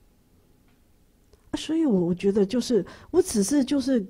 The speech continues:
出家遇到这些，这些只是世俗上面我就没有办法可以，就是可以去融通，可以去圆满，那我如何去证得？去了解就是佛他甚深的，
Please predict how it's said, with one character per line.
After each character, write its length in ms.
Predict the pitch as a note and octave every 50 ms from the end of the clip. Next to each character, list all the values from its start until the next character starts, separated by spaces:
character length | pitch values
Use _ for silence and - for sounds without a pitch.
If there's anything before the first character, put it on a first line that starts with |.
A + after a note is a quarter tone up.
| -
出 280 | - - - - D#4+ D4
家 240 | D4 - C#4 C4+ B3+
遇 140 | D#3+ C4
到 160 | A#3+ A#3+ A3 G3
这 100 | G#3 G#3
些， 320 | G#3 - G3+ G3 G3 G#3 - - - _ _ _ _ _ _ _ _ _ _ _ _ -
这 140 | - F#4+
些 160 | F4+ - F4+ F4
只 180 | - - G3+
是 140 | G3 - C#4+
世 200 | C#4+ - - E4
俗 160 | - - F#3+
上 300 | F#3+ - - - B3+ G#3+
面 160 | A3+ A3+ G#3+
我 80 | F3+ E3+
就 120 | - A3
没 120 | G#3 G3+ G3+
有 80 | F#3+
办 200 | F3 - F#3 F3+
法 140 | E3 F3 D3+
可 200 | D#3 - - E3
以， 200 | E3+ E3 D#3+ -
就 160 | - - F3
是 140 | F3 F3 F3
可 180 | E3+ - E3+ D#3+
以 180 | F3 E3+ - - - - - - -
去 180 | - - A3+ G3
融 240 | G3 E3 E3+ F3+ F3
通， 320 | - - - E3+ E3+ F3+
可 160 | F3 - -
以 20 | F#3+
去 180 | - - G3
圆 140 | F#3 D#3+ D3+
满， 300 | D#3+ E3+ E3 D#3+ - - - - _ _ _ _ _ _ _ _ -
那 120 | D4 D#4
我 160 | C4 G3 E3+
如 220 | E3+ E3+ F3+ F#3 F#3+
何 120 | F3+ E3
去 140 | E3+ - F#3+
证 260 | F3+ - F#3+ E3+ D#3+ -
得？ 280 | - A#2+ - E3 F#3 G3 _ _ _ _ _ _ _ _ _ _ _ _ _ _ _ _ _ _ _ _ _ _ _ _ _ _ _ _ _ _ _ _ _
去 160 | - - C#4+ B3
了 220 | A3 A#3 G3 A3
解 180 | A#3+ - G3 D#3+
就 140 | F3 G#3+
是 100 | G3+ - G#3+
佛 240 | F#3 - - F3 E3+
他 180 | - - F#3+
甚 260 | F#3 - - G#3+ F#3
深 240 | F3 F3 - E3+ F3
的， 180 | D#3+ D#3 C3